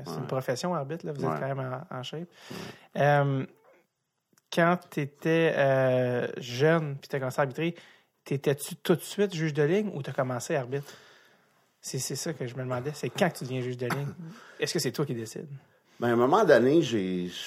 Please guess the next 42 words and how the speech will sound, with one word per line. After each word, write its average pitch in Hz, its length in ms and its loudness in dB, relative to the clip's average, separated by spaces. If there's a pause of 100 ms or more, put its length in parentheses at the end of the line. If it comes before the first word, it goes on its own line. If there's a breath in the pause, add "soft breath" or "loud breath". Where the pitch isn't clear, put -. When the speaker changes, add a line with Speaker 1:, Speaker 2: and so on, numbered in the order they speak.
(520 loud breath)
Speaker 2:
tu 92 140 -6
sais, - 220 -12 (120)
j'aimais, 90 420 0
on, 65 200 -6
dans 85 160 -8
le 82 60 -12
temps, 98 180 -12
on 104 120 -6
avait 73 140 -6
le 78 60 -8
système - 360 -8
en 80 60 -8
deux 71 340 -8
hommes. 104 180 -10 (1600)
Speaker 1:
Euh, 143 120 -2
ça, 170 140 -4
c'est 156 140 -2
au, 143 160 0
dans 135 160 0
le 127 60 2
hockey 120 120 -2
Speaker 2:
Au 95 60 2
Speaker 1:
mineur, 107 160 2
Speaker 2:
niveau 185 100 2
Speaker 1:
tu 170 80 0
penses ? 165 100 2
Speaker 2:
mineur. 143 380 -2
Speaker 1:
Donc, 139 160 -2
il 139 80 -2
y - 20 -2
avait 135 100 2
deux, 139 500 0
Speaker 2:
Quand 113 160 2
Speaker 1:
deux 117 60 0
Speaker 2:
tu, 143 60 2
Speaker 1:
jeux. 127 180 0 (200)
Speaker 2:
quand 107 160 0
tu 101 200 -6
ga-, 87 200 -4
deux, 98 400 4
je 92 160 -2
veux 85 60 0